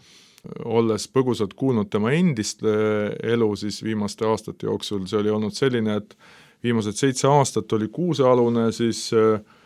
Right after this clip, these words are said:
siis, äh, prügikastid ja siis sihuke putka kuskil Vessenja või Trainoja või mis ta sealt võttis siis ja, ja see oli tema elu, rutiin olnud, nii et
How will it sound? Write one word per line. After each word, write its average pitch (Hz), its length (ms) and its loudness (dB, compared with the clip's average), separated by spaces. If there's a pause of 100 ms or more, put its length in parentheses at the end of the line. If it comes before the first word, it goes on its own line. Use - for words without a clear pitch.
(440)
siis, 107 340 -2
äh, 104 300 2
prügikastid 113 640 0
ja 104 80 0
siis 107 260 -4
sihuke 107 500 0 (120)
putka 131 380 0
kuskil 101 360 -4
Vessenja 104 680 0
või 101 240 0
Trainoja 110 480 -2
või 101 160 -4
mis 104 120 -4
ta 98 120 -4
sealt 101 200 -6
võttis 151 360 -6
siis 101 160 -6
ja, 101 160 -2 (320)
ja 113 80 -2
see 135 100 2
oli 127 160 2
tema 127 320 0
elu, 107 200 4 (200)
rutiin 107 460 -2
olnud, 92 320 -2
nii 120 140 2
et - 160 -10